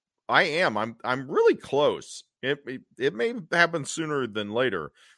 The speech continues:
that I'm just like, "Okay, I, I need no more of," and I've kinda started already. Like, I, I, like, you, you brought up the news about the, the ticket, different amounts, whatever. I saw a headline of it,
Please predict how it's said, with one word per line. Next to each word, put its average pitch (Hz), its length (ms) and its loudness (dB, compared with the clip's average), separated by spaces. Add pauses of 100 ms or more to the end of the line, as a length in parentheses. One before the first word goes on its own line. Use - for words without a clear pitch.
(140)
that 135 120 4
I'm 143 140 4
just 139 180 -2
like, 120 220 4
"Okay, 117 260 6
I, 107 220 4 (320)
I 135 60 4
need 143 200 -2
no 139 160 0
more 120 360 0
of," 98 360 -2 (380)
and 175 100 6
I've 175 180 8
kinda 202 260 2
started 127 400 4
already. 98 520 2 (320)
Like, 110 180 2
I, 113 220 0
I, 110 160 4 (480)
like, 110 340 0
you, 127 240 -2
you 151 220 4
brought 151 180 6
up 135 180 4
the 107 120 2
news 87 560 -4
about 95 260 0
the, 82 200 -6 (460)
the 95 120 -2
ticket, 85 440 -4 (720)
different 104 380 -2 (240)
amounts, 87 540 -2
whatever. 82 400 -2 (440)
I 147 140 10
saw 175 480 8
a 131 60 6
headline 147 520 2
of 156 140 4
it, 160 160 4